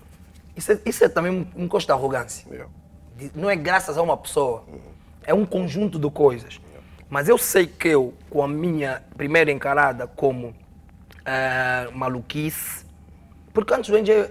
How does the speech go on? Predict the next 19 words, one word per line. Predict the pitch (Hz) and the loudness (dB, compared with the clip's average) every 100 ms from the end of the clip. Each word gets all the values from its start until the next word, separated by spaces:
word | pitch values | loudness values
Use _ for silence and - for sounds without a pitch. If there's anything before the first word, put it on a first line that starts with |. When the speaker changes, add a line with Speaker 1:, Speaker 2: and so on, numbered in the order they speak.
| - | -4
Speaker 1:
houve | - 190 | -2 0
o | 202 196 | -2 -8
Cota-se | - - 190 - 190 | -6 -4 -4 -4 -2
Bem. | 190 135 123 - 71 - - - - - - - - | -2 -2 -12 -20 -20 -20 -20 -20 -20 -20 -20 -4 8
É | 240 | 10
a | |
mesma | 208 240 | 10 8
base. | 254 220 143 - - - - - - - - - - - | 12 12 10 4 -14 -20 -20 -20 -20 -20 -20 -20 -20 -10
Né? | 135 160 196 - - | 2 4 4 -2 -16
Extrovertido, | - - 143 165 185 247 240 214 220 - - - | -4 0 2 2 4 4 4 2 0 -2 -18 -12
diferente, | 139 147 - 190 220 226 208 202 196 - - - | -6 -4 4 8 10 8 6 2 2 0 -20 -4
traz | 170 170 | -2 0
uma | 165 | -4
sonoridade, | 160 165 165 165 180 170 - | -4 -4 0 2 2 -2 -10
porque | - 220 226 - | 4 6 6 8
esse | - - - | 6 6 6
gajo | 277 269 | 8 10
é | 262 | 8
drogado. | 196 196 202 | 8 8 8